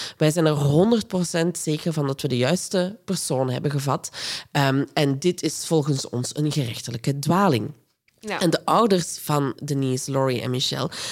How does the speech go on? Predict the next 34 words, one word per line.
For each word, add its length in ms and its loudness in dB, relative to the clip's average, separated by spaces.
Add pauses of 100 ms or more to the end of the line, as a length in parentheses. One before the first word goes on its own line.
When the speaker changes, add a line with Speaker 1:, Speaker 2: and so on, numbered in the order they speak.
Speaker 1:
zijn 180 0
het 120 2
daarmee 440 0
eens. 500 0
Zij 560 0
zijn 200 2
er 180 0
ook 160 0
van 160 0
overtuigd 760 -2
dat 280 -6
Jean 340 -2 (260)
de 160 2
dader 500 0 (160)
is. 420 2 (640)
En, 320 2 (100)
ehm, 500 0 (100)
de 320 0
vader 340 2
van, 340 2
van 540 -4
Laurie, 440 4
die 140 4
zegt 180 -2
van, 80 2
ja, 160 2
voor 140 2
mij 160 2
was 160 0
er 220 0
wel 300 2
overweldigend 960 0
bewijs. 680 -2 (320)
En 420 -2